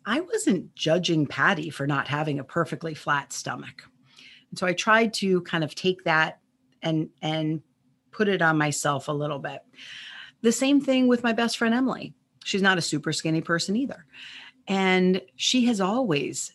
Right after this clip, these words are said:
had pictures of her family come up over the years where she's in it,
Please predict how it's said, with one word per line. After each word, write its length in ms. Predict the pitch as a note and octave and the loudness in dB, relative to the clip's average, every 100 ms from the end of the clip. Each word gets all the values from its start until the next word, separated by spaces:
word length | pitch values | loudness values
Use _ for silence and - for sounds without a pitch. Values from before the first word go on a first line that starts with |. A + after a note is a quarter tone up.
| _ | _
had 240 | - F#3 | -4 -2
pictures 400 | F3 F3 - D3+ | 0 -2 -2 -2
of 80 | D#3+ | -2
her 100 | C#3+ | -2
family 360 | C#3 D#3+ F3 D3 | -2 0 0 0
come 160 | C#3 | 0
up 140 | C3+ C#3+ | 0 -2
over 200 | C3+ C3+ | -4 -2
the 100 | C3+ | -2
years 320 | D3+ D3 - | 0 0 -2
where 120 | D3 | -4
she's 340 | - E3 F3 | -2 0 0
in 140 | E3+ F3+ | 0 -2
it, 140 | - | -2